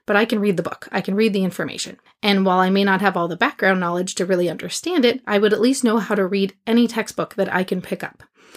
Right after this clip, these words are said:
It might take me a little more work. I might be a little slower at it because it doesn't make sense to me, but I could do it. And I want the kids to understand that even if it takes them a little more work,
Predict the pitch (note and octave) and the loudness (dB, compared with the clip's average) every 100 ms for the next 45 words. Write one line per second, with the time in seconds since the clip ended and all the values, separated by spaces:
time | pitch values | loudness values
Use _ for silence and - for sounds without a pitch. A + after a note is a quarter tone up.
0 | - - G3 F#3+ G3 G3+ F3+ F3 E3+ A3 | -12 -2 -2 0 -2 0 0 -2 -2 0
1 | D#4+ C#4 A#3+ G#3+ G#3 F#3+ F3+ - F#4+ B3+ | 0 2 2 2 0 0 -2 0 4 4
2 | E3+ A3+ - A3 G#3+ G3 F3 F3 E3+ - | 4 2 -2 -4 0 2 2 -2 -4 -6
3 | E3 E3 E3 - E3+ E3+ F#3+ _ _ - | -8 -8 -8 -6 -6 -6 -8 _ _ 0
4 | G#3 A3 A3 F#3 E3 - _ _ _ A3 | 2 2 0 -2 -4 -8 _ _ _ 2
5 | G#3 A3 A#3+ C#4+ B3+ B3 G3 F#3+ F#3 - | 2 2 0 0 0 0 -2 -2 -2 2
6 | C#4+ A#3+ A#3 - - G#3 - - A3+ B3+ | 4 4 0 -4 0 0 -2 -2 2 4
7 | A#3+ A3 - G3 G3+ F#3 F#3 F#3+ F3 G#3+ | 2 0 -2 -2 0 0 0 0 0 0
8 | - | -2